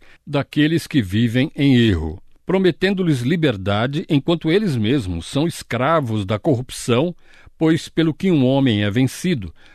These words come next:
por isso ele é escravizado. Mostre-me uma pessoa que prega o evangelho do dinheiro, a mensagem do dinheiro, a mensagem da riqueza, e eu lhe mostrarei alguém que foi corrompido pelo amor ao dinheiro.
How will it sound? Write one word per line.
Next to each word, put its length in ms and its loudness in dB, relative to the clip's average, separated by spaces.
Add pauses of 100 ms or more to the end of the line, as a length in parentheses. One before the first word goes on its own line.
(120)
por 160 2
isso 340 -2
ele 320 2
é 200 -2
escravizado. 1080 -2 (720)
Mostre-me 580 2
uma 160 2
pessoa 480 -2
que 100 -10 (140)
prega 380 0
o 120 -2
evangelho 560 0
do 140 -6
dinheiro, 640 -2 (240)
a 100 -4
mensagem 760 0
do 140 -2
dinheiro, 560 -2 (260)
a 100 -6
mensagem 720 -2
da 120 -2
riqueza, 760 -2 (300)
e 100 4
eu 100 4
lhe 120 0
mostrarei 680 -2
alguém 300 -2
que 100 -14
foi 200 -2
corrompido 760 0
pelo 300 -2
amor 320 0
ao 140 -2
dinheiro. 520 -2